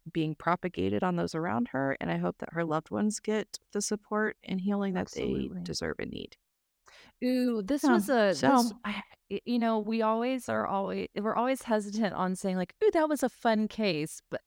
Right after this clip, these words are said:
Speaker 2: <laughs> 'cause that's, like, such the wrong context. But that really is such, I don't know, that's a, that was such an interesting case for me. I'm really glad you covered that.
Speaker 1: Mm-hmm.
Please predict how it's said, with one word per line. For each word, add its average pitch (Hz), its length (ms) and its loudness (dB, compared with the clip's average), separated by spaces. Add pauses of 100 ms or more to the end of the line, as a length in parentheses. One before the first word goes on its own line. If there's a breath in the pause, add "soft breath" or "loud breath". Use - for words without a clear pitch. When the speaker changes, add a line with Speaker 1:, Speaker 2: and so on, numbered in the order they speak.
Speaker 2:
<laughs> 180 120 -8
'cause - 240 0
that's, 214 320 -2
like, 208 260 -2
such - 320 -6
the 196 120 -2
wrong 165 600 -2
context. 160 720 -6 (380 loud breath)
But 208 140 -4
that 262 180 2
really 247 320 0
is 220 140 2
such, - 500 -4
I 202 80 -2
don't 196 140 -2
know, 156 140 -4
that's 190 460 -2
a, 220 200 2
that 202 120 2
was 190 120 -2
such - 200 -6
an 151 80 -6
interesting 143 540 -6
case - 420 -8
for 151 140 -4
me. 139 400 -4
I'm 165 240 -2
really 170 240 0
glad 156 280 -4
you 156 60 -6
covered 151 400 -8
that. 156 320 -4
Speaker 1:
Mm-hmm. 165 220 -4